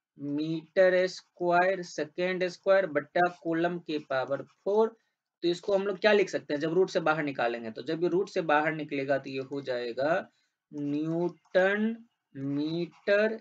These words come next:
सेकंड बट्टा कूलम स्क्वायर। और आपको पता होनी चाहिए कि ये ओम के बराबर होता है, अगर नहीं पता हो तो मैं इसको सॉल्व करके दिखाता हूँ ओम को भी। ओम के बारे में आप जानते होगे, V बराबर R into I,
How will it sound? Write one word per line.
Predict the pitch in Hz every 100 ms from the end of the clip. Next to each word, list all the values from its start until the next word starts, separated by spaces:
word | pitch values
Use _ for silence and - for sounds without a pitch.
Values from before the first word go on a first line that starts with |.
| _
सेकंड | - - - 165 156 196 202 151 113 - _ _
बट्टा | 139 135 - 190 220 _
कूलम | 156 139 117 107
स्क्वायर। | 110 - 120 110 107 _ _ _ _ _ _
और | 147 156
आपको | 160 156 165
पता | - 156 214
होनी | 208 185 180
चाहिए | 165 156 156
कि | 165 165
ये | 160 160 -
ओम | 156 143
के | 135 214
बराबर | 165 123 107 104
होता | 107 -
है, | 117
अगर | 123
नहीं | 127 131 220
पता | 226 220 214
हो | 214
तो | 220 220
मैं | 185 151 165
इसको | 143 139 185
सॉल्व | 170 131 123
करके | 127 147
दिखाता | 185 156 113 110
हूँ | - 151
ओम | 117
को | 113
भी। | 104 110 - _ - _ _ _
ओम | 185 226
के | 220 226
बारे | 208
में | 202
आप | 185 143
जानते | 143 113
होगे, | 123 110 107
V | 107 190
बराबर | 175 165 175 170
R | 131 117
into | 110 117
I, | 101